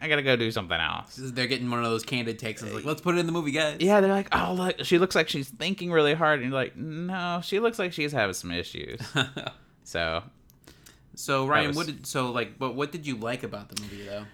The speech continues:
Speaker 1: Oh, my likes. Um, I liked a lot about this movie. Um, I thought the, there's a lot of really funny scenes in it.
Speaker 2: Yeah.
Speaker 1: Funny little, like,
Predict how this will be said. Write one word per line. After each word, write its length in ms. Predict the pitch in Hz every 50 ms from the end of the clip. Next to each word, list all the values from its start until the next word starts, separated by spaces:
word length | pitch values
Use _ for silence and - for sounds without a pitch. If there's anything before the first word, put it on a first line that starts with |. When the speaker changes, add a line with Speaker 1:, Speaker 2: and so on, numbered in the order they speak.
| - - -
Speaker 1:
Oh, 300 | - 139 139 131 123 113
my 160 | 107 104 107
likes. 880 | 107 104 101 107 120 - 151 143 92 - - - - - - - - - - _ _ _ _ _ _ _ _ - -
Um, 560 | 143 160 180 180 180 180 170 165 156 147 123 - - - - - _ - _ _ _ _ _ _ _ -
I 80 | - -
liked 240 | - 190 240 240 -
a 40 | 135
lot 400 | 117 110 104 107 113 120 143 170
about 340 | 170 147 139 135 139 135 -
this 240 | 117 113 110 - -
movie. 600 | 107 117 165 190 175 117 92 87 92 113 123 - _ - - - _ _ _ _ - - _ - - _ _ _ _ _ _ - - - - -
Um, 280 | 113 117 110 110 110 -
I 80 | - 110
thought 480 | - - - 127 123 120 120 - - 110
the, 720 | 110 117 113 113 113 113 110 110 110 110 110 110 113 117 - _ _ - - - - - _ _ _ - _ _ _ _ _ _ - - -
there's 120 | 160 147 147
a 60 | 143
lot 200 | 120 117 117 120
of 160 | 120 117 - - - - -
really 320 | 87 120 135 143 139 139
funny 440 | 127 - - - 123 117 120 120 123
scenes 440 | 123 - - 113 82 80 107 110 107
in 120 | 107 101 98
it. 200 | 101 107 - - - - -
Speaker 2:
Yeah. 220 | 123 110 107 110 - _ _
Speaker 1:
Funny 360 | - - 147 135 131 131 127
little, 640 | 127 127 127 123 123 120 120 117 117 117 117 101 78
like, 380 | 110 110 113 110 - - -